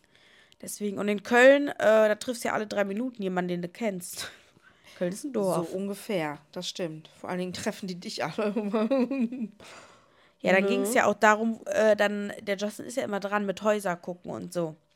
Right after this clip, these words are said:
Speaker 1: Und dann sucht er immer einen Umkreis und dann, äh, zeigt er mir so Häuser.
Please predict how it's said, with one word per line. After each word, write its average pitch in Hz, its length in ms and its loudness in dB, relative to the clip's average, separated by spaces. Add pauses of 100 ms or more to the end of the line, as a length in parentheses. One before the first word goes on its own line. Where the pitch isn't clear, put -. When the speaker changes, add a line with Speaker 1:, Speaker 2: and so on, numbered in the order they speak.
(800)
Speaker 1:
Und 208 160 0
dann 202 260 0
sucht 233 200 -4
er 208 80 6
immer 208 140 2
einen 190 80 0
Umkreis 320 760 0
und 233 140 -2
dann, 226 240 0
äh, 214 220 0
zeigt 277 260 -4
er 240 60 2
mir 214 160 0
so 202 360 4
Häuser. 185 420 0